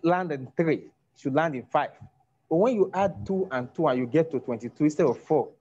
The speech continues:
or three or five, then the question becomes, that one is not justice. People begin to look at, is that justice? Can you say two, you added two and two and you didn't get four, you didn't get three, you didn't get five, you now landed in twenty-two.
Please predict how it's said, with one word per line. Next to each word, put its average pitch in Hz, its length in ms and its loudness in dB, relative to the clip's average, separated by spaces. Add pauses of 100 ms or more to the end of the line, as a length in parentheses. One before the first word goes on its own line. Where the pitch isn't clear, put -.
or 131 140 0
three 170 180 -2
or 123 140 2
five, 135 260 -2 (580)
then 139 200 2
the 131 80 0
question 170 500 0
becomes, 135 640 -2 (520)
that 180 220 0
one 139 260 0
is 110 140 -12
not 127 200 -4
justice. - 760 -20 (320)
People 226 220 0
begin 151 220 0
to 165 120 -4
look 131 280 -2
at, - 200 -6 (840)
is 151 180 -2
that 180 300 -2
justice? - 800 -4 (240)
Can 156 180 0
you 202 80 -2
say 190 440 2 (420)
two, 202 420 -2 (160)
you 151 160 4
added 185 320 -2
two 170 140 0
and 123 200 -2
two 160 180 -2
and 135 120 2
you 127 60 -6
didn't 170 200 -2
get 156 200 0
four, 117 400 0
you 117 40 -12
didn't 160 180 -2
get 156 180 0
three, 139 80 -4
you 127 60 -4
didn't 160 120 -4
get 151 160 0
five, 135 140 0
you 131 60 -4
now 160 200 -2
landed 147 360 -4
in 131 100 -4
twenty-two. 117 420 -10